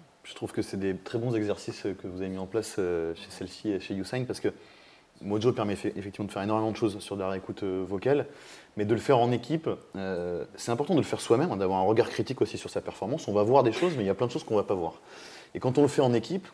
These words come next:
qu'on présente un petit peu ce, cet enregistrement d'appel, de visio ou peu importe, euh, on va avoir le regard des autres et, euh,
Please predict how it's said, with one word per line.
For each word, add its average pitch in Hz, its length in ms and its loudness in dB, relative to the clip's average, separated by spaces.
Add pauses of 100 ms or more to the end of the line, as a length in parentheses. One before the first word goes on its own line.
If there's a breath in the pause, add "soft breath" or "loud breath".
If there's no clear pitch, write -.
qu'on 92 140 -8
présente 131 480 6
un 98 60 0
petit 92 160 -6
peu 123 120 2
ce, 85 460 -2 (380)
cet - 200 -10
enregistrement 95 560 -6
d'appel, 107 540 0
de 85 80 -6
visio 90 320 0
ou 101 180 -4
peu - 60 -8
importe, - 380 -8 (520 loud breath)
euh, 95 60 2
on 95 100 0
va 101 100 8
avoir 110 140 10
le 123 60 8
regard 120 220 8
des 110 120 6
autres - 280 -2 (420 loud breath)
et, 98 220 2
euh, 92 460 0